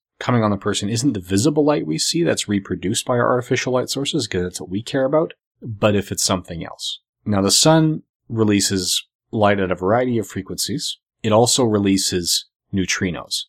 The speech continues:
Now, neutrinos are subatomic particles that are a side effect of the nuclear reactions that power the sun that are very, very inert. They rarely interact with anything. And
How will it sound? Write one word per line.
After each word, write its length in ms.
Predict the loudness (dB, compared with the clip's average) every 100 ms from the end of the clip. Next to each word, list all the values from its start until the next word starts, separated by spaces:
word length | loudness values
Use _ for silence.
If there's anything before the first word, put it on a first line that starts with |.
| _ _
Now, 80 | -2
neutrinos 520 | 2 4 6 6 6
are 40 | 4
subatomic 580 | 2 2 2 2 0 0
particles 680 | 2 4 2 0 0 0
that 180 | 0 0
are 120 | 0
a 100 | -2
side 280 | -2 0 0
effect 300 | 0 -2 -6
of 80 | -6
the 60 | -6
nuclear 300 | -6 -4 -4
reactions 640 | -4 -4 -6 -8 -8 -10
that 120 | -12 -18 _ -4
power 320 | 2 2 2
the 80 | 0
sun 420 | -4 -6 -10 -18 _ _
that 400 | -8 -2 0 0 -2
are 300 | -2 -2 -8
very, 920 | -12 -8 0 2 2 2 0 -4 -12 -20
very 420 | -6 -4 -4 -6
inert. 420 | -8 -12 -14 -18 -8
They 100 | -4
rarely 720 | -4 -4 0 4 6 4 0
interact 680 | -2 -8 -8 -6 -8 -10 -14
with 120 | -14 -16 _ -8
anything. 420 | -6 -8 -14 -20 _ _ -4
And 440 | -2 -2 -6 -10